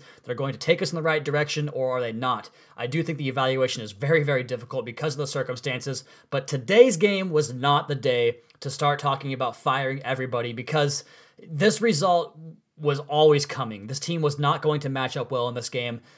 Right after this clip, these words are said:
It was always going to be a blow. So just a weird sense on Twitter today, in my opinion. Going forward to the Adam Gase press conference, that was another weird aura, I suppose is the word, because he was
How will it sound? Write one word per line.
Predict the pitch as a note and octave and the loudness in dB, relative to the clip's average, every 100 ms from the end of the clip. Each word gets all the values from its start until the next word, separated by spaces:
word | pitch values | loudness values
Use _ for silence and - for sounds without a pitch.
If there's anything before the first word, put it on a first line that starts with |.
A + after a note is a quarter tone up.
| - | -6
It | B2 | -6
was | B2 | -4
always | C#3+ C#3+ C#3+ - | 2 4 4 2
going | B2+ A#2 | -2 -4
to | |
be | A#2 A#2 | -6 -6
a | |
blow. | A2+ A2 | -4 -6
So | G#2+ G#3 | 0 2
just | A#3 | 4
a | F3 | 4
weird | A2+ B2+ D3+ D#3 D3+ D3 - _ | 2 -4 -2 0 -2 -4 -8 _
sense | - - D3 B2 - | -12 -2 -2 -2 -6
on | B2+ B2 | -8 -10
Twitter | - C3 | -6 -6
today, | A#2+ B2 A#2+ A2 - _ _ | -6 -6 -4 -6 -10 _ _
in | A2 | -6
my | B2 C3 | -4 -2
opinion. | B2 C#3 C3 C3 C3+ - - - | -2 -2 -2 -4 -6 -12 -18 -2
Going | F3+ G3+ | 0 0
forward | C#3+ F#3 F#3 F3+ | 0 -2 -2 -2
to | D#3+ | -2
the | D3 | 0
Adam | C3+ D3 D3 | 2 2 2
Gase | C#3+ D3+ D3 | 4 2 2
press | E3+ D3 | -2 -2
conference, | - D#3 D3+ E3 - - _ | 0 0 0 -6 -8 -18 _
that | C3+ A3 | 4 8
was | A3 | 8
another | A3 G3 E3+ A#3 C4 | 6 2 2 2 2
weird | F3 C3 D#3 D#3 D3+ C3+ _ _ _ _ _ _ _ _ _ | 2 0 -2 0 -2 -4 _ _ _ _ _ _ _ _ _
aura, | F#3 G3+ E3 A#2+ A2+ | 4 6 4 2 -2
I | C3 | -2
suppose | E3 C#3+ D3 D3 | -2 0 -2 0
is | C3+ | -2
the | C3 | -4
word, | C3 B2+ | -2 -4
because | A#2 B2+ D3 | -4 -2 -2
he | - A#3 | 0 0
was | C4+ A3+ | 2 -2